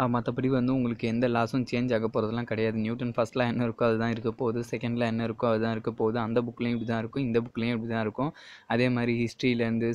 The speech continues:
சிவிக்ஸ்லேருந்து என்ன அரசியலமைப்பு கண்டுபிடிச்சிருக்காங்களோ, அதே தான் வந்து இந்த புக்லயும் இருக்கும்.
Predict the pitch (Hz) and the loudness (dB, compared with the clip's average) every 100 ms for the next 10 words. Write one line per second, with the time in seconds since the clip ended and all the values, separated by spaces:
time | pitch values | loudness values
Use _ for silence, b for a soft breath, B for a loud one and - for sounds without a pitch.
0 | 120 120 120 - 117 113 113 120 135 B | 0 0 0 0 0 2 0 -2 -4 B
1 | B - 120 127 120 120 120 123 117 120 | B 0 2 4 4 2 0 -2 -2 -2
2 | 113 117 120 113 117 113 107 113 120 107 | -2 -2 -2 -4 -4 -4 -2 0 0 2
3 | 117 127 123 120 123 110 113 117 - 120 | 0 2 2 2 2 2 -2 -4 -4 -2
4 | 113 107 - 101 | 0 -2 -6 -10